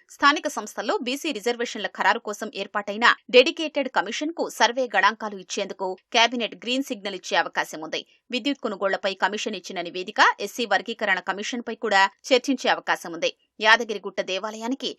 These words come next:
టీటీడీ తరహాలో ప్రత్యేక బోర్డు ఏర్పాటుపై మంత్రిమండలి నిర్ణయం తీసుకునే అవకాశం ఉంది.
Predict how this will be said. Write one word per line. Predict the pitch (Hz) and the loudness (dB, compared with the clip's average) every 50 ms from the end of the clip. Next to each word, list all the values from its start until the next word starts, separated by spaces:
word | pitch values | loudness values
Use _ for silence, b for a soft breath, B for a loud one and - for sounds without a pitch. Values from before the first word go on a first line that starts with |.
| _ - | _ -2
టీటీడీ | - 311 285 330 320 269 269 | 0 0 0 0 -2 -2 -2
తరహాలో | - - 196 180 - - 190 233 - - - | 0 0 0 0 2 2 2 0 0 0 -2
ప్రత్యేక | 226 208 - - 254 - 233 | -4 -4 -2 -4 -4 -4 -6
బోర్డు | 202 190 190 247 202 226 | -6 -4 -6 -6 -6 -6
ఏర్పాటుపై | 196 208 214 - - 269 269 320 285 262 - - - _ - | -4 -4 -4 -4 -4 -6 -4 -2 -2 -2 -2 -2 -4 _ 2
మంత్రిమండలి | 240 254 269 320 320 277 262 247 226 220 214 202 | 2 2 4 2 0 -2 -2 -2 -4 -6 -8 -4
నిర్ణయం | 190 185 185 - 226 240 240 220 | -2 -2 -2 -2 -4 -6 -6 -6
తీసుకునే | 208 190 180 - - 208 180 | -8 -10 -12 -10 -8 -4 -4
అవకాశం | 160 160 170 - 180 170 - - 170 | -2 -4 -2 -2 -4 -4 -4 -6 -10
ఉంది. | 165 160 165 135 - | -8 -6 -8 -8 -8